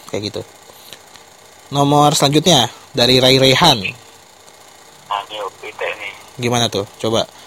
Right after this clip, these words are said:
Speaker 1: Menurut pandangan Bapak, dengan adanya U U I T E dan hukum karet lainnya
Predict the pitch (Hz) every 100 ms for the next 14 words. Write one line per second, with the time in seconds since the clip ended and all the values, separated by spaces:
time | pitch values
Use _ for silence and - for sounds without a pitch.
0 | - 127 131 139 131 123 127 127 123 120
1 | 113 127 135 120 123 123 120 120 117 117
2 | 113 117 104 120 131 120 135 120 117 113
3 | 120 117 123 113 104 110